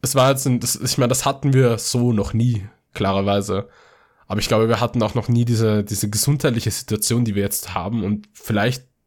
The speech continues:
eine gesundliche, gesundheitliche Situation, die auf uns zukommt.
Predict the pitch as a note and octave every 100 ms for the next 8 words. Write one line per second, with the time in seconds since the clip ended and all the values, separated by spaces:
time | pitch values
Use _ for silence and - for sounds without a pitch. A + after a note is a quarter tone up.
0 | - - A2 A2 A2 B2 A#2+ A2+ - _
1 | - A#2 A#2+ A2 A2+ A#2 A#2 A2 - A2
2 | G#2+ G#2 - B2 - B2+ C3+